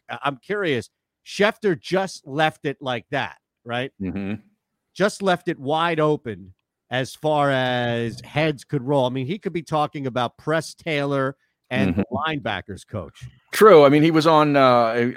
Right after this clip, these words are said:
Speaker 2: another radio station in Philadelphia as a weekly guest, I believe he still is. And I got the quote here from their Twitter feed.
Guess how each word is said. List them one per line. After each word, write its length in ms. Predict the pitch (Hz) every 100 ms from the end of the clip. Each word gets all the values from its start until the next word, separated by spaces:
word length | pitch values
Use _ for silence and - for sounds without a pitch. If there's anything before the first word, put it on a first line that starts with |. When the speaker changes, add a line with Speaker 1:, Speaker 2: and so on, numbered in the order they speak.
| 120
Speaker 2:
another 320 | 117 123 135
radio 380 | 117 131 131 117
station 500 | 101 - 101 98 107
in 80 | 98
Philadelphia 760 | - 110 123 104 85 90 87 101
as 240 | 101 95
a 80 | 92
weekly 400 | 90 117 - 101
guest, 440 | 80 92 95 -
I 60 | 85
believe 400 | 80 80 80 80
he 100 | 90
still 340 | - 90 82
is. 280 | 78 80 92
And 80 | 92
I 80 | 95
got 240 | 110 113
the 80 | -
quote 340 | - 147 147
here 160 | 117 95
from 220 | - 101
their 100 | 92
Twitter 360 | 82 - 143 127
feed. 380 | - 87 80